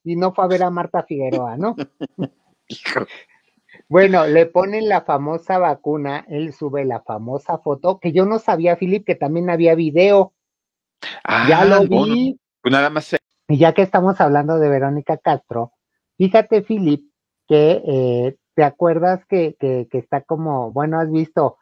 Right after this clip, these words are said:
Speaker 1: principalmente tú que ves mucho el TikTok y esas cosas, está como muy de moda el challenge este de que, de que salgas con la cara lavada, ¿no?
Speaker 2: Ajá,
Speaker 1: Que
Speaker 2: ajá.
Speaker 1: salgas así.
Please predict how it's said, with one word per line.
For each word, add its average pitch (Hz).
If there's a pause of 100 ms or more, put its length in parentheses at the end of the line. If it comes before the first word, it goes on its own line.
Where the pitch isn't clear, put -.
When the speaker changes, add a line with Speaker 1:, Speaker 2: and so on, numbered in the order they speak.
(140)
Speaker 1:
principalmente 165
tú 156
que 160
ves 156
mucho 160
el 139
TikTok 139
y 131
esas 131
cosas, - (640)
está 151
como 196
muy 160
de 175
moda 160
el 160
challenge 156
este 147
de 147
que, 127
de 120
que 120
salgas 143
con 135
la 120
cara 131
lavada, 147 (280)
¿no? 101
Speaker 2:
Ajá, 92 (240)
Speaker 1:
Que -
Speaker 2:
ajá. -
Speaker 1:
salgas 113
así. 165